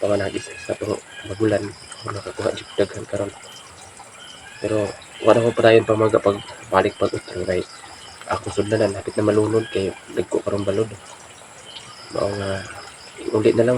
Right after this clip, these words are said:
ko kay hapit na malunod ako sa lana. Kaya, mga, angat ulit.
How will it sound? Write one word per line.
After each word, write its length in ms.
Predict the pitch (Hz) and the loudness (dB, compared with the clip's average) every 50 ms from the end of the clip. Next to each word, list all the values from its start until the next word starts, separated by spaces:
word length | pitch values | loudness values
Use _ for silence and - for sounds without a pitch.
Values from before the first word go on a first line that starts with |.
| 113 | 0
ko 160 | - 104 98 92 | -2 -4 -4 -4
kay 320 | - 101 101 104 117 120 | -6 -8 -6 -6 -8 -8
hapit 400 | - - - - - - - - | -10 -16 -18 -16 -14 -10 -8 -6
na 80 | 113 107 | -4 0
malunod 320 | 107 107 110 110 104 104 | 2 2 4 4 2 2
ako 60 | 101 | 0
sa 100 | - 98 | -2 -2
lana. 160 | 98 110 123 - - - - - - - - - - - - - - - | -2 -2 -2 -6 -10 -12 -16 -16 -16 -14 -14 -14 -14 -14 -16 -16 -14 -6
Kaya, 80 | - | 0
mga, 240 | 98 101 113 127 139 135 - - | 2 2 4 6 6 4 4 2
angat 160 | 113 117 120 - - | 2 0 0 2 4
ulit. 160 | 92 - - | 4 4 4